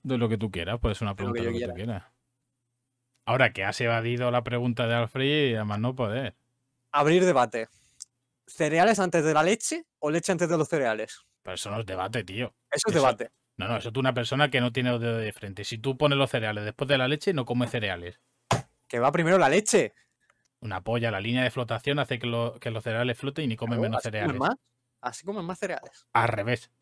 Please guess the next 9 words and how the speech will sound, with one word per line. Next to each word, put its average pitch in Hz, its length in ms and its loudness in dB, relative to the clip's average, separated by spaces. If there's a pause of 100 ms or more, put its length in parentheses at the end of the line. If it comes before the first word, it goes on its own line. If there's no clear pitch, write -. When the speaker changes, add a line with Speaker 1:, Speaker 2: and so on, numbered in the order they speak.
Speaker 1:
comen 135 300 2
más 151 240 6
si - 100 -2
pones 123 240 0
primero 120 320 -2
los 113 120 -2
cereales. 98 580 -6
Speaker 2:
No. 135 180 -8 (2000)
Porque 143 360 -2